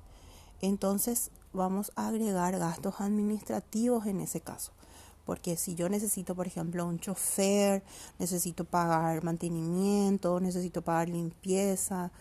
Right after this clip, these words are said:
vendedores, entonces eso también yo tengo que, eh, tener en cuenta a la hora de mi, de, de la realización de mi producto. Y también sumamos todo, dividimos por la cantidad de semanas o de los días del mes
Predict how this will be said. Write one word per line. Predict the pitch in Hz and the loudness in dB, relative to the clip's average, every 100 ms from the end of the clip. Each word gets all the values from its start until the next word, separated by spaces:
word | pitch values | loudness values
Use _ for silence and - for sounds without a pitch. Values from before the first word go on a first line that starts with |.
| - - - | -20 -18 -4
vendedores, | 185 180 175 160 160 185 202 196 185 180 - | 0 2 2 0 2 4 6 4 2 -2 -6
entonces | 190 180 175 208 202 - | -6 -4 -4 -4 -8 -8
eso | 180 214 | -6 -6
también | 208 208 190 185 208 | -2 0 0 0 0
yo | 214 202 | 0 -2
tengo | 180 170 190 196 | -2 -2 0 -2
que, | - 180 208 - - - - - | -2 -4 -4 -10 -20 -20 -20 -6
eh, | 180 | -6
tener | - 196 190 175 | 0 0 2 2
en | 190 | 0
cuenta | 202 170 185 | 0 -2 0
a | 208 | 0
la | 226 | 2
hora | 185 180 | 2 2
de | 185 | 2
mi, | 190 202 196 185 180 - | 2 2 0 0 -4 -6
de, | 185 175 175 | -4 -2 -2
de | 175 185 | -4 -2
la | 185 | 0
realización | 180 185 190 190 185 175 | 0 0 -2 -2 -2 0
de | 180 | 0
mi | 180 | 0
producto. | 175 190 170 175 - - - - - - - | 0 0 2 0 -4 -16 -18 -20 -20 -20 -6
Y | 247 | -2
también | 269 247 185 151 170 202 | 2 2 0 -2 -6 -6
sumamos | - 190 185 170 170 185 190 | -2 2 2 4 4 2 0
todo, | - 269 294 294 302 - | 2 4 6 4 -2 -8
dividimos | 196 190 185 170 170 180 185 | -2 0 0 0 0 0 -2
por | - 185 | -2 0
la | 180 | 0
cantidad | 175 180 190 170 165 | 0 -2 0 0 0
de | 170 | 0
semanas | 190 190 233 240 220 | -2 0 2 2 0
o | 208 | -2
de | 185 | 0
los | 175 170 | 0 -2
días | 170 170 175 170 | 0 0 0 0
del | 185 180 | 0 0
mes | 180 208 262 294 - | 2 2 2 2 -4